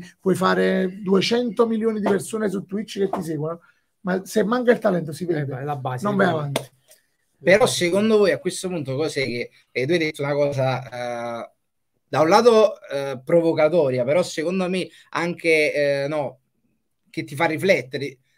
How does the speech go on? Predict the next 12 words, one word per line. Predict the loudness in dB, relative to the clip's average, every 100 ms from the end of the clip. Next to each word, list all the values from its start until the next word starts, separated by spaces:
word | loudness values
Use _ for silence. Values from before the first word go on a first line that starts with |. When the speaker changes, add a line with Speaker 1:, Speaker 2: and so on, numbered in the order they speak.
| _
Speaker 3:
Tu | _
hai | 0 0
detto | 0
che | -4 -2
comunque | 0 0 0 -2 2 2 2
ci | -4 -6
sono | -6
un | -4
sacco | -4 -4
di | -4
persone | -2 -4 -4 -2 -2 -2
che | -2 0 -2 -4